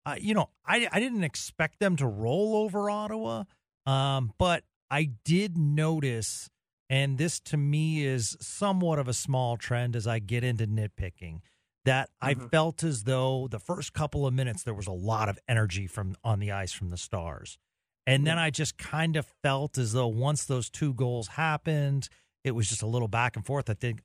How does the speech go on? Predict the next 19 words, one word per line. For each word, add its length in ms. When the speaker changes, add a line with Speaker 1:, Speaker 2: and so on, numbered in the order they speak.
Speaker 1:
Ottawa 480
did 180
a 80
nice 480
job 400
of 80
preventing 480
the 100
Stars 500
to, 180
uh, 320
take 360
the 80
z-, 180
uh, 260
go 220
into 260
the 100
zone. 520